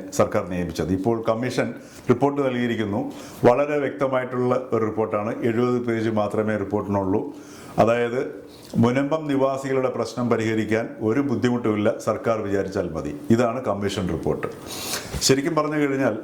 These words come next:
അദ്ദേഹം പറയുന്നത് വളരെ വ്യക്തവുമാണ്. കാര്യം ഈ ഭൂമി, ആ, മുനമ്പം നിവാസികളുടേതാണ് എന്നുള്ള കാര്യത്തിൽ ആർക്കും ഒരു സംശയമില്ല. അവർക്ക് അവകാശപ്പെട്ട ഭൂമിയാണ്, അവർ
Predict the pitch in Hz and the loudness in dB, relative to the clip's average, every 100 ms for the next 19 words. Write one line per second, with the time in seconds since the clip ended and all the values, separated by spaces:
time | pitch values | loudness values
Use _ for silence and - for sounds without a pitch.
0 | 127 147 156 156 - 143 151 156 143 143 | 0 2 0 -2 0 0 0 0 0 0
1 | 147 135 135 156 151 123 113 - - - | 0 -2 0 0 2 -2 -4 -10 -18 -20
2 | - - 117 131 135 139 156 151 - - | -16 4 4 6 2 2 2 -2 -4 -8
3 | - - 165 123 117 139 135 101 - - | -6 -2 2 4 4 4 2 0 -6 -12
4 | - - - - 120 117 117 117 - - | -16 -16 -14 0 2 4 2 -2 -6 -16
5 | - - - - - - - - - - | -20 -20 -20 -18 -16 -16 -16 -18 -18 -16
6 | - - 117 127 135 143 139 135 131 135 | -8 2 4 4 0 0 2 2 0 0
7 | 135 135 131 127 127 139 143 123 117 131 | 2 4 4 2 0 -4 -2 2 2 2
8 | 131 131 120 117 113 110 123 147 - - | 2 2 2 0 -2 -4 -2 -2 -6 -12
9 | - - - - - 113 120 135 - 160 | -16 -14 -14 -14 2 4 4 2 -4 -6
10 | - - 123 120 107 - 101 85 71 67 | -6 -2 0 0 -2 -2 -2 -2 -2 -8
11 | - - - - - - - - - 104 | -10 -14 -16 -16 -18 -18 -18 -8 2 2
12 | 110 - 113 120 123 127 127 131 123 117 | 2 2 2 2 0 -2 -4 -2 0 0
13 | 120 117 117 123 147 - 110 | 2 2 0 -2 -6 -2 0